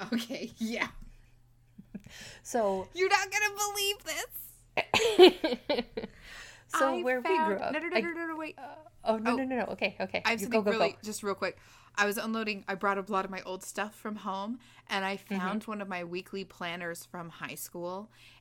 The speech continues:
Speaker 1: And this wasn't for prom. This was for the end of the year spring fling or whatever. Um,
Speaker 2: Mm-hmm.
Speaker 1: but I found written in it, "Make sure you answer such and such on this day." Because, uh,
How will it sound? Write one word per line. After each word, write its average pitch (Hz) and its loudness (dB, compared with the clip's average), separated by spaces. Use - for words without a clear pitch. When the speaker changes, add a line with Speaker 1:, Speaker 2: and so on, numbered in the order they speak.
Speaker 1:
And 190 -2
this 190 -6
wasn't 240 -2
for 208 -6
prom. 170 -2
This 180 -10
was 185 -8
for 165 -6
the - -12
end 185 -6
of 185 -10
the 208 -8
year 170 -8
spring 165 -8
fling 165 -14
or 165 -10
whatever. 151 -8
Um, 175 2
Speaker 2:
Mm-hmm. 175 -6
Speaker 1:
but 196 -4
I 185 0
found 202 -6
written 220 -6
in 175 -12
it, - -16
"Make 214 -4
sure 214 -6
you 196 -8
answer 180 -6
such - -6
and 185 -12
such - -6
on 175 -4
this 160 -12
day." 73 -10
Because, 170 -8
uh, 151 -4